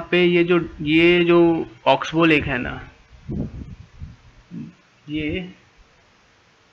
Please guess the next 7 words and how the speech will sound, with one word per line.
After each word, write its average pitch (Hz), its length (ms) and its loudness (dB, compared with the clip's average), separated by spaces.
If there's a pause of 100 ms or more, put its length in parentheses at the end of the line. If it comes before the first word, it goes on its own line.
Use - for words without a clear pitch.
(160)
किस 165 200 -8
लिए 170 260 -2
है? 180 140 -4
तो 180 120 -10
due 143 220 -4 (120)
to 233 100 -6 (340)
tectonic - 1200 -4